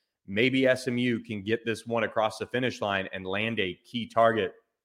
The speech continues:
at the linebacker position in his class. Um, I, I think he's somebody that really has a lot of upside, uh, 'cause he did start at the safety position, then moved down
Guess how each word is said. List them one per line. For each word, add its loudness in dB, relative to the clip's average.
at 6
the 0
linebacker 2
position -2
in 0
his -2
class. 4
Um, 2
I, 4
I 4
think -4
he's -6
somebody 2
that 0
really 2
has 4
a -4
lot 2
of -4
upside, 0
uh, -2
'cause -6
he -10
did -6
start 0
at -12
the -20
safety -4
position, -8
then -4
moved -4
down -4